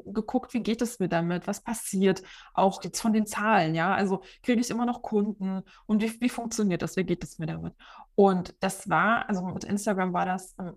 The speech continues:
August zwanzig zwanzig und erst ein Jahr später, also August zwanzig einundzwanzig, hatte ich quasi den Mumm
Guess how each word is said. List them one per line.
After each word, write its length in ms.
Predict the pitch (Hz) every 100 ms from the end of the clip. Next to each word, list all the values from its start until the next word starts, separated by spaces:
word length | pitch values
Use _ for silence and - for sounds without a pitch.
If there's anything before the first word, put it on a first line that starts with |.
| -
August 540 | 180 - 247 320 -
zwanzig 420 | 190 202 196 -
zwanzig 560 | - 170 233 - 330 -
und 160 | 208 -
erst 240 | 208 -
ein 200 | - 294
Jahr 160 | 302 247
später, 680 | - - - 240 330 233 165
also 200 | 180 -
August 360 | 190 220 -
zwanzig 420 | 185 208 208 -
einundzwanzig, 800 | - 226 196 - - 175 180 180
hatte 180 | 190 190
ich 120 | 190
quasi 360 | - 185 190 190
den 160 | 190 196
Mumm 420 | 202 254 302